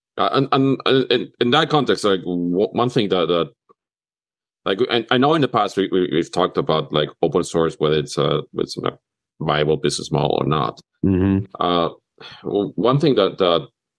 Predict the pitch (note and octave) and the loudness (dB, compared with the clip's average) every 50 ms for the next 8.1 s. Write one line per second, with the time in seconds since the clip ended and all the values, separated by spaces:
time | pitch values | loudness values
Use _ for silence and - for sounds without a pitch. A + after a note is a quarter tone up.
0 | _ _ _ _ _ _ _ _ G#2 F#2+ E2+ E2 - - - G2+ G#2+ A2+ G2+ D#2+ | _ _ _ _ _ _ _ _ -2 -2 -2 -2 -2 -2 -2 0 2 2 2 4
1 | E2 F2+ F#2+ G2 G2+ F2 D#2+ D2+ - - - - _ _ _ - D#2+ D#2+ D#2 D#2 | 4 2 2 4 2 2 2 0 -2 -8 -12 -18 _ _ _ -2 0 2 2 0
2 | - - _ _ _ _ _ _ _ _ _ - D#2+ D#2+ D#2+ D#2+ D2+ D#2 D#2+ D#2+ | -2 -4 _ _ _ _ _ _ _ _ _ -2 -2 0 0 0 0 0 0 2
3 | D#2+ E2 E2 - - - - - - - - - D#2+ F#2+ G#2 - - - - - | 2 2 0 0 -2 -6 -10 -8 -8 -6 -4 -2 0 -2 0 -2 -2 -4 -6 -6
4 | - - - - - - - - - - - _ _ _ _ _ _ _ _ _ | -6 -6 -6 -4 -4 -4 -4 -4 -4 -6 -12 _ _ _ _ _ _ _ _ _
5 | _ _ _ _ _ _ _ _ _ _ - - D#2 E2 D#2 - - - _ _ | _ _ _ _ _ _ _ _ _ _ -4 -2 0 0 -2 -2 -6 -10 _ _
6 | _ _ _ _ _ _ _ _ _ _ _ _ _ _ _ _ _ _ _ - | _ _ _ _ _ _ _ _ _ _ _ _ _ _ _ _ _ _ _ -4
7 | B2+ C3+ - D3 C#3+ C#3 - - G#2+ G2 F2+ F2+ E2 - - - - - - - | -4 0 0 0 0 0 0 0 2 2 2 0 0 -2 -4 -4 -4 -6 -8 -10
8 | - | -14